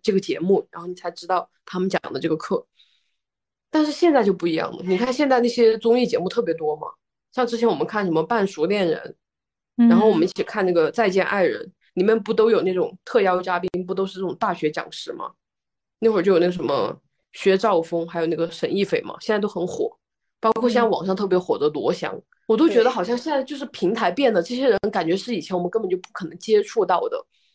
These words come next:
Speaker 2: 对。
Speaker 1: 他们就是在幕后讲课的讲师一类的，
Speaker 2: 嗯。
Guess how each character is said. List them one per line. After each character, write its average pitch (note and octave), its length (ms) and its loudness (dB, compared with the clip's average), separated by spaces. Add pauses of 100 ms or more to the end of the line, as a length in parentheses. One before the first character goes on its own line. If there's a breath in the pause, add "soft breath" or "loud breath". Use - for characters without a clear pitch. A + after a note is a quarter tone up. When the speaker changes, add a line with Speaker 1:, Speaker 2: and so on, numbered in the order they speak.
(120)
Speaker 2:
对。 A#3 400 0 (400)
Speaker 1:
他 D#4+ 120 -2
们 D4+ 320 0
就 F4 120 4
是 C#4+ 140 -4
在 C#4 160 2
幕 C#4+ 220 2
后 B3 180 2
讲 F3 240 -6
课 D4+ 300 0
的 F3+ 120 -2 (220)
讲 F3+ 260 -6
师 B3+ 440 -6
一 F3 80 -2
类 D3 120 0 (180)
的， G2 120 -14
Speaker 2:
嗯。 - 80 -20